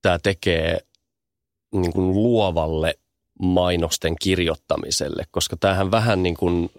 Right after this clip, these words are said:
laittaa kaikki samaan lokeroon, että sulla pitää se kaava siinä mainoksessa olla aina se sama, tai ainakin sen alun osalta, että, että se koukuttaa siinä alussa heti. Toki se, mitä sen jälkeen tapahtuu, siellä on, siellä on ehkä enemmän sitten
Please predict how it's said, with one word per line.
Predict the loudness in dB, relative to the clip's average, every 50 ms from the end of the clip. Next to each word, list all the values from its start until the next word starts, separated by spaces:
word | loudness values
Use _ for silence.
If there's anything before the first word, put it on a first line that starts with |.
| -20 -6
laittaa | -2 0 2 2 0 -2 -2 -2 -2 0
kaikki | 2 0 0 0 0 -2 -4 -2
samaan | 0 0 2 2 2 2 2
lokeroon, | 0 0 0 -2 -2 -2 0 -2 -2 -2
että | -2 -2 -2
sulla | -2 0
pitää | -2 -2 0 2 0 0
se | 0 -2
kaava | 0 0 0 2 0 0 -2
siinä | -2 -2 -2 0 0
mainoksessa | 2 2 2 0 -2 -4 -4 -4 -4 -2 0 0
olla | 0 0 2
aina | 2 0 0 0 0 -2
se | -2 -4
sama, | -2 0 0 0 0 -4 -6 _ _ _ _
tai | -2 0 2
ainakin | 2 0 0 0 0 0 0
sen | 0 0 0 0
alun | 0 0 0 -2 -4 -4
osalta, | -6 -6 -4 -4 -4 -2 -2 -2
että, | -2 -4 -6 -6
että | -4 -2
se | -2 0
koukuttaa | 0 0 0 0 -2 -6 -8 -8 -6 -4
siinä | -4 -2 -2 0 0
alussa | 0 0 0 -2 -4 -4 -4 -6
heti. | -6 -6 -6 -8 -10 -12 -16 -20 -20 -20 -20 -20 _ _ _ _
Toki | -2 -2 0 0
se, | 0 0 0
mitä | 0 0 0 0
sen | 0 0 2
jälkeen | 2 0 0 -2 -4 -6 -4
tapahtuu, | -4 -4 -4 -4 -8 -6 -6 -4 -2
siellä | 0 0 0 0 -2
on, | -2 -4 -4
siellä | -4 -2 -2 0 0
on | -2
ehkä | -2 0 0
enemmän | 0 0 0 0 -2 -2
sitten | -4 -6 -8 -12